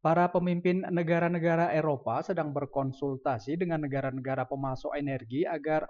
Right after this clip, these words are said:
mereka dapat mengkompensasi kekurangan gas yang diimpor dari Rusia. Pada saat yang sama, rekomendasi untuk menghemat energi telah diintensifkan di Eropa.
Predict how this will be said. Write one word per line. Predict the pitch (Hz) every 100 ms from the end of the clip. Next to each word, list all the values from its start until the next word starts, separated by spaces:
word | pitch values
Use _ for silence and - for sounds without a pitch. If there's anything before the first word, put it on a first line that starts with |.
| 160
mereka | 147 143 151
dapat | 143 143 147 -
mengkompensasi | 147 147 143 147 147 147 147 147 - 202 196 143
kekurangan | 123 120 120 123 123
gas | 120 120 -
yang | 123
diimpor | 123 143 135 139 139
dari | 147 147 156
Rusia. | 160 156 - 202 143 110 107 _ _ _ _ - - _ _ _ _
Pada | 135 117 117
saat | - 156 170 175
yang | 175 165
sama, | 170 170 170 170 175 - _
rekomendasi | 196 190 190 202 190 202 226 160
untuk | 135 135 131
menghemat | 127 131 127 131
energi | - 139 135 127 131
telah | 135 143 135
diintensifkan | 127 143 143 156 160 165 160 156 165 151 - 156 151 151 -
di | 143 123 117
Eropa. | 120 117 117 117 135 127 117 117